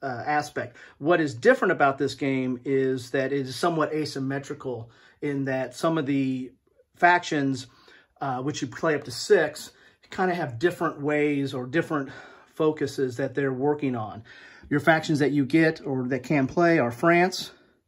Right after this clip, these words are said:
England, Habsburgs, Ottoman, the Papacy, and Protestant. And in that regard, the Protestants are,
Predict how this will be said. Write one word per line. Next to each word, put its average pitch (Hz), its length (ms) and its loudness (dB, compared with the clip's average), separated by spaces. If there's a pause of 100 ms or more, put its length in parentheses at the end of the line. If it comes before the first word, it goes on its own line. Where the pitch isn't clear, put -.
(880)
England, 170 540 6 (1400)
Habsburgs, - 800 0 (1200)
Ottoman, 165 560 2 (1120)
the - 80 -20
Papacy, 170 640 4 (1040)
and 135 140 0
Protestant. 104 640 -6 (580)
And 165 300 6
in 240 240 8
that 165 220 6
regard, 151 540 4
the 151 80 0
Protestants 202 680 0
are, 139 360 0